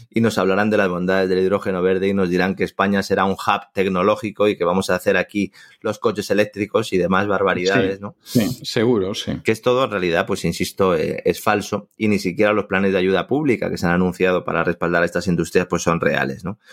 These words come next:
Speaker 1: Lo iremos viendo progresivamente según se vaya acercando esas elecciones y a ver en qué condiciones, pues, llegamos a, a ese verano del año que viene, que yo creo que ahí ya, pues, será un poco piedra de toque, ¿no? Para ver lo que puede ocurrir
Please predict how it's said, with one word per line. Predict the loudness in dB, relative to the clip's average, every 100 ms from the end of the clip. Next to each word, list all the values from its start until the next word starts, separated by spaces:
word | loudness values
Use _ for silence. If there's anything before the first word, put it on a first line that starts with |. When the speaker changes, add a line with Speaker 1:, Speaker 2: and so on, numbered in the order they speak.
| -14 -2
Speaker 1:
Lo | 0
iremos | 2 0 0
viendo | 0 0 -2 0
progresivamente | 0 0 0 2 0 -2 -6 -6 -20 -20 _
según | -2 0 0
se | 0
vaya | 0 2 2 0 0 -6 -18 -10 -2
acercando | -2 -2 -2 0 0 2 2 2
esas | 0 0
elecciones | 0 2 0 2 2
y |
a | 2
ver | 2
en | 0
qué | 0
condiciones, | 0 0 0 0 0
pues, | 0
llegamos | 2 2 0 0
a, | -2 -2
a | -4
ese | -2 0
verano | 2 2 2
del | 2
año | 2 0
que |
viene, | 2 0 -2 _ _ -20 -20 _
que | -4
yo | 0 0
creo | 0
que | 0
ahí | 0
ya, | 0 0
pues, | -6 -2
será | 0
un | 0
poco | 0 0 0
piedra | 2 2
de | 2
toque, | 0 -2 0
¿no? | -2 0
Para | 0
ver | 2 0
lo | -2
que | -2
puede | 0 0
ocurrir | -2 -2 -2